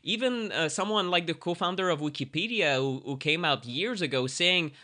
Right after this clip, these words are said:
"Well, you know what? The information online is being manipulated by people who have certain interests." So it, it means that people are a little bit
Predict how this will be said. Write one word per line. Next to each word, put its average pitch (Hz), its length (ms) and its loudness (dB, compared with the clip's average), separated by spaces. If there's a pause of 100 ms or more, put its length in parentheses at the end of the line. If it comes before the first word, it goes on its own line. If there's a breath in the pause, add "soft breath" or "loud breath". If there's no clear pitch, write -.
(100)
"Well, 190 180 2
you 175 100 0
know 160 160 2
what? 208 380 2 (180)
The 139 140 0
information 180 640 2
online 143 440 2
is 131 240 -2
being 156 840 -2
manipulated 160 920 -2
by 139 420 2 (100)
people 196 380 -2
who 156 180 -2
have 143 180 2
certain 170 380 -4
interests." 170 560 -2 (260 loud breath)
So 196 320 0
it, 151 220 -4 (180 soft breath)
it 147 140 -2
means 202 180 0
that 170 220 0
people 220 320 2
are 156 120 4
a 139 60 2
little 175 180 -2
bit 185 180 -4